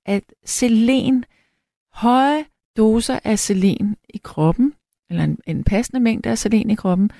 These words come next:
det kan simpelthen gøre sådan, så der er visse kræfttyper, du, øh, ikke, øh, er i risiko for at udvikle sig.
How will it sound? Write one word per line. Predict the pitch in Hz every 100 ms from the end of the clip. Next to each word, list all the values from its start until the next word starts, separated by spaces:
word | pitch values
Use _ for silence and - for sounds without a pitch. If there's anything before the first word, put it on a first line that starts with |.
| - _ _
det | 220
kan | 247
simpelthen | 254 247 240
gøre | 226 185 208
sådan, | - 220 220 233
så | 214
der | 220 202
er | 180 175
visse | 185 247 277
kræfttyper, | 285 - 180 - - 214 185 190 185 -
du, | 196 -
øh, | 180 165 165 -
ikke, | - 220 240 233 _ _ _
øh, | 185 170 165 294 302
er | 185
i | 170
risiko | 170 170 180 190
for | - 180
at |
udvikle | 170 170 185 185 185
sig. | 180